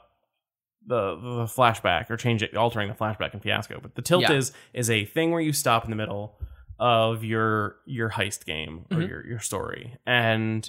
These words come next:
Speaker 1: you, you roll some dice, and based off of those rolls, I believe it's the highest, whoever rolls the highest and whoever rolls the lowest,
Speaker 2: I think so,
Speaker 1: they
Speaker 2: yes.
Speaker 1: get to s-,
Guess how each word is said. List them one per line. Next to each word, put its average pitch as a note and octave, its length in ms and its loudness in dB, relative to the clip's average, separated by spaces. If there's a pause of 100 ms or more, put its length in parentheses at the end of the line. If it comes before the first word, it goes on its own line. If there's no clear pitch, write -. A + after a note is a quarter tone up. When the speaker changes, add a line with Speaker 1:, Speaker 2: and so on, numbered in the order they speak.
Speaker 1:
you, A#2+ 680 -2
you C3 100 -4
roll C#3+ 220 4
some D3 200 4
dice, A2 560 2 (580)
and A#2 340 0
based C#3+ 260 4
off D3 100 2
of C3+ 120 -2
those A#2+ 160 0
rolls, G#2 380 0
I G#2 80 -2
believe A#2 260 -2
it's - 120 -8
the G#2+ 140 0
highest, A2 480 2
whoever A2+ 220 0
rolls A2 180 -2
the G#2 80 -2
highest G#2 380 -2
and A2+ 60 2
whoever G#2+ 200 0
rolls G#2 220 0
the G#2 60 -6
lowest, G#2+ 600 0
Speaker 2:
I C3+ 60 -2
think C3+ 180 -4
so, F#2+ 220 -2
Speaker 1:
they B2+ 220 2
Speaker 2:
yes. C#3+ 120 0
Speaker 1:
get D3 260 2
to C3 160 0
s-, - 460 -2